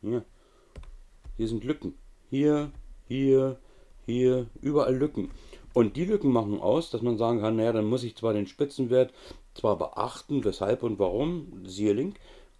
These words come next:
aber ich kann nur sagen, das lässt sich gut nur mit einer durchgehenden, echten Gleichspannung vergleichen, die vom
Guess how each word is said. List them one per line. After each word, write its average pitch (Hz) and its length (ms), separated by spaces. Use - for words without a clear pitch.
aber 98 500
ich - 160
kann 104 280
nur 139 160
sagen, 131 240
das 98 160
lässt 110 240
sich - 180
gut 139 180
nur 123 240
mit - 220
einer 101 280
durchgehenden, 139 720
echten 120 320
Gleichspannung 113 520
vergleichen, 98 480
die 107 140
vom 80 260